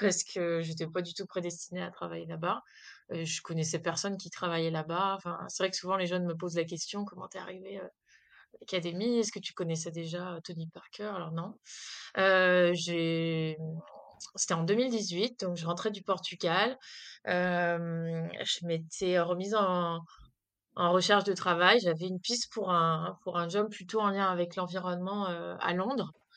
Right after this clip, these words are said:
parce que j'étais encore assez, heu, ouverte au fait de repartir et autres. Mais en même temps, heu,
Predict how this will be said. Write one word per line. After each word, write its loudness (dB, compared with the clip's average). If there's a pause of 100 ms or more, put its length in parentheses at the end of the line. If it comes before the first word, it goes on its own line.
(300)
parce 0
que -4
j'étais -2
encore 0
assez, 0
heu, 4
ouverte 0
au -4
fait -4
de -2
repartir -6
et -8
autres. -10 (600)
Mais 10
en 12
même 0
temps, 4
heu, 4